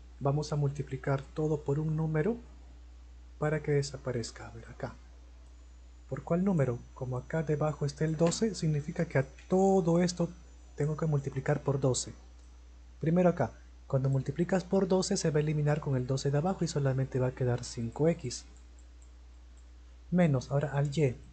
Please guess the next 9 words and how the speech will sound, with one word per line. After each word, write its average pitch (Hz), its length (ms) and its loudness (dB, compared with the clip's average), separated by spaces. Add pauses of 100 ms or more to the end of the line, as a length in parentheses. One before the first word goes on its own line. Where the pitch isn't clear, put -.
(140)
por 135 200 0
doce 180 520 0
queda 139 400 0 (320)
doce 123 480 -2
Y 170 260 0
igual, 139 400 0 (100)
ahora 139 300 -2 (140)
al 131 280 -2
nueve 127 380 2